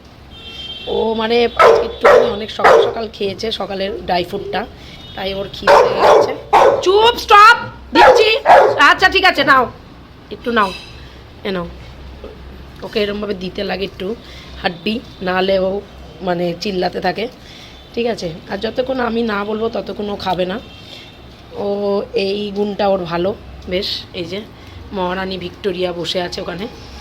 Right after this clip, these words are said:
তা ওর খিদে লেগে গেছে বন্ধুরা, সাড়ে বারোটা প্রায় বাজতে যায় ঘড়ির কাঁটাতে। এই দেখো, তা ওর ভাতটা মেখে দিচ্ছি। তা এইভাবে ওকে চটকে চটকে মেখে দিতে লাগে,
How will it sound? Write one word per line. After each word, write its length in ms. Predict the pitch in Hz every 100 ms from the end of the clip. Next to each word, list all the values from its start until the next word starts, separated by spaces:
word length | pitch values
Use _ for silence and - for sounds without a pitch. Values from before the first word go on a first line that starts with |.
| - - - - -
তা 80 | 202
ওর 120 | 190
খিদে 280 | - 214 226
লেগে 260 | 226 208 220
গেছে 200 | 220 226
বন্ধুরা, 320 | 202 202 220
সাড়ে 280 | 220 185 190
বারোটা 240 | 196 190
প্রায় 220 | 196 202 190
বাজতে 340 | 185 170 190
যায় 220 | 196 269 262
ঘড়ির 220 | 202 180
কাঁটাতে। 400 | 208 202 190 240 - - - - - - - - - - - - -
এই 140 | 180
দেখো, 320 | 170 170 233 254 - - - - - - - - -
তা 80 |
ওর 100 | 180
ভাতটা 340 | 170 170 - 185
মেখে 280 | 180 165 185
দিচ্ছি। 400 | 185 - 240 285 - - - - - - - - - - - -
তা 60 |
এইভাবে 440 | 196 196 214 220 233
ওকে 160 | 220 -
চটকে 320 | 233 - 226
চটকে 320 | 226 - 233
মেখে 240 | 214 220
দিতে 260 | 214 208 226
লাগে, 320 | 214 202 240